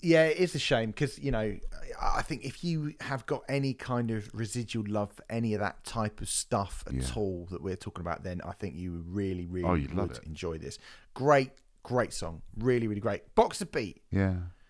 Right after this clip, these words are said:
Speaker 2: It,
Speaker 1: by the
Speaker 2: it,
Speaker 1: Joe Box, or Joe Boxers, not
Speaker 2: it
Speaker 1: the Joe
Speaker 2: is a
Speaker 1: Boxers,
Speaker 2: genuine
Speaker 1: sorry.
Speaker 2: kind of lost cult pop single. This, this is
Speaker 1: Mm.
Speaker 2: the kind of definition of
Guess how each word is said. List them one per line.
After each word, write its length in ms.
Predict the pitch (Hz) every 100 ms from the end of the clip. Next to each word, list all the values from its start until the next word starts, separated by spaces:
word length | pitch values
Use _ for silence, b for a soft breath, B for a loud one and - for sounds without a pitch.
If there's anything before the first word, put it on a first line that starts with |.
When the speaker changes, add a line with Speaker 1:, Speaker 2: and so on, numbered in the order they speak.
| _ -
Speaker 2:
It, 140 | - 107
Speaker 1:
by 160 | 160
the 100 | 170
Speaker 2:
it, 40 | 135
Speaker 1:
Joe 160 | 196 185
Box, 260 | 147 110
or 140 | - 127
Joe 220 | 143 139
Boxers, 500 | 139 107 - 82 -
not 120 | 95
Speaker 2:
it 40 | 123
Speaker 1:
the 120 | 117
Joe 60 | 117
Speaker 2:
is 100 | 104
a 40 |
Speaker 1:
Boxers, 120 | 104
Speaker 2:
genuine 380 | 127 113 104 98
Speaker 1:
sorry. 80 | -
Speaker 2:
kind 160 | 101 92
of 240 | - - - _ - - _ _ - -
lost 240 | 95 92
cult 220 | - 90 -
pop 260 | 101 -
single. 400 | - 104 98 69 - -
This, 220 | - 87 -
this 260 | 110 101
is 280 | 101 92 107
Speaker 1:
Mm. 60 | 90
Speaker 2:
the 60 |
kind 220 | 92 90 82
of 140 | 78
definition 640 | 87 78 87 87 78 73 -
of 360 | 80 80 73